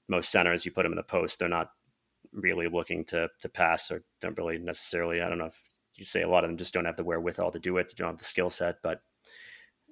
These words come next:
uh, you look at Mobley as a pick and roll player, for example, and, uh, he was, he was absolutely excellent,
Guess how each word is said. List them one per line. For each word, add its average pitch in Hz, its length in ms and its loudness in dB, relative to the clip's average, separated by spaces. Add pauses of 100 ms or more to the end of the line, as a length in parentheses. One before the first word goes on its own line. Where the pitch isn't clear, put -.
uh, 107 160 -6
you 139 160 6
look 147 140 10
at 131 80 10
Mobley 123 720 12
as 110 320 10
a - 40 0
pick 117 280 6
and 98 100 2
roll 87 160 4
player, 85 300 4
for 92 180 -4
example, 85 420 -4 (1200)
and, 95 200 -2
uh, 92 200 2
he 117 100 6
was, - 380 4
he 139 100 6
was 98 240 2
absolutely 98 400 6
excellent, 87 360 0